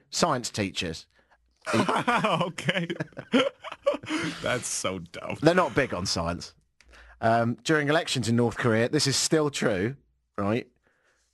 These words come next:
Speaker 1: In the Democratic Republic of Korea. I love it. All the non-democratic countries are called democratic.
Speaker 2: De-, Democratic Republic of Congo.
Speaker 1: Yeah.
Speaker 2: War-torn, uh, place.
Speaker 1: Um, during the elections in North Korea, there is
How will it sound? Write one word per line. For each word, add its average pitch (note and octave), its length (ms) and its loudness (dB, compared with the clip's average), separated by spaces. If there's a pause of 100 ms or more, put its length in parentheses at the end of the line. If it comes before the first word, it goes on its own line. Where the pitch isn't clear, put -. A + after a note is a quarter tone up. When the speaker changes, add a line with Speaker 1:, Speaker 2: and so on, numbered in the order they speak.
Speaker 1:
In B2 120 2
the B2+ 100 4
Democratic B2+ 680 2
Republic G#2 680 -2 (200)
of D#2+ 140 -8
Korea. D#2+ 400 -4 (1040)
I C#4 80 6
love G4+ 200 4
it. B3 60 0
All D4+ 200 4
the C#4+ 140 2
non-democratic F#3 1080 0
countries G#2+ 420 -2
are G#2 60 0
called A2+ 240 0
democratic. G#2 560 0
Speaker 2:
De-, - 80 -10
Democratic A#2 540 0
Republic A2 360 -2
of G#2+ 120 -2
Congo. A2 520 2
Speaker 1:
Yeah. C3+ 280 4 (160)
Speaker 2:
War-torn, G2+ 680 -6
uh, G2 300 -6 (260)
place. G2 380 -4 (320)
Speaker 1:
Um, G#2+ 440 2 (600)
during D3+ 300 4
the C#3 80 2
elections G#2 460 0
in G#2+ 100 0
North C3+ 240 2
Korea, F2 380 -4 (100)
there G2 180 2
is F#2 140 -2